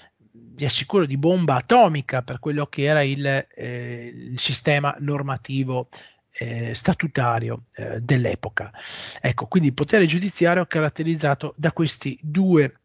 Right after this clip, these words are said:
aspetti. L'altro, eh, il-, elemento estremamente importante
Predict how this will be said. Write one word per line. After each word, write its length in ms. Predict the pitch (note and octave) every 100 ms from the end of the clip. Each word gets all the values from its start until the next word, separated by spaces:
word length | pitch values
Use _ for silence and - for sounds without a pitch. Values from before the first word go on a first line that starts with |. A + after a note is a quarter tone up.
| _
aspetti. 580 | C3+ - C3+ A#2+ C3 C#3
L'altro, 680 | B3 D#4 G3 - B2+ A2+ - _ _ _ _ C3+
eh, 720 | C3 B2+ B2+ C3 B2+ B2 C3
il-, 280 | C3 C3 C3
elemento 720 | - C3 C#3+ G#3+ B3 D#3 C3
estremamente 560 | A#2+ - C3+ G3+ E4 F3+
importante 1000 | E3+ D3 C#3+ - E3+ C3 B2 - A#2+ A#2